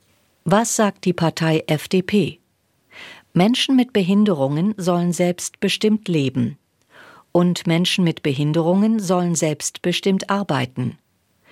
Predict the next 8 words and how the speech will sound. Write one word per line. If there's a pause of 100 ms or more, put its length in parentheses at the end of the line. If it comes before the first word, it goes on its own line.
(240)
Menschen
mit
Behinderungen (120)
sollen
hier
arbeiten, (400)
in
Werkstätten